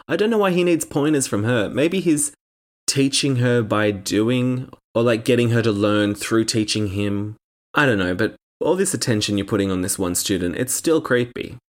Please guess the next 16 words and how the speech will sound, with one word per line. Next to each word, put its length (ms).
And 120
he 80
says, 420
"This 260
fear 440
comes 340
from 220
my 240
fantastic 680
childhood, 720
the 80
childhood 640
punishments, 720
the 80
tiny 420
closet 560